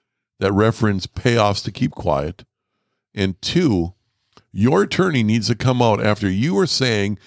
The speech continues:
you did nothing to these women at all, and your attorney has to come out and said, "Wait, we had c-, some consensual relations with some of these women."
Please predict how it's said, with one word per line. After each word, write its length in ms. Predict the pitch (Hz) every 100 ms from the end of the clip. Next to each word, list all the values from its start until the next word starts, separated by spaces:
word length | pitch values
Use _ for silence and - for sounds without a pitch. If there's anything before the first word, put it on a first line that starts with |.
| _
you 200 | - 123
did 180 | 139 113
nothing 480 | 104 123 127 156 156
to 100 | 135
these 200 | 123 123
women 320 | 107 101 104
at 100 | 98 92
all, 360 | 71 69 85 _ _ _ _ _ _ _ -
and 380 | 101 95 -
your 140 | - 98
attorney 300 | - 131 151
has 120 | 131
to 40 | 113
come 200 | 110 117
out 120 | 101
and 100 | 104
said, 260 | - 98 95
"Wait, 220 | 113 98
we 120 | 101
had 200 | 113 107 -
c-, 80 |
some 240 | - 127 120
consensual 520 | 110 98 101 82 95
relations 500 | 87 90 92 98 85
with 120 | 82
some 180 | 90 85
of 40 |
these 180 | 82 78
women." 360 | 85 92 120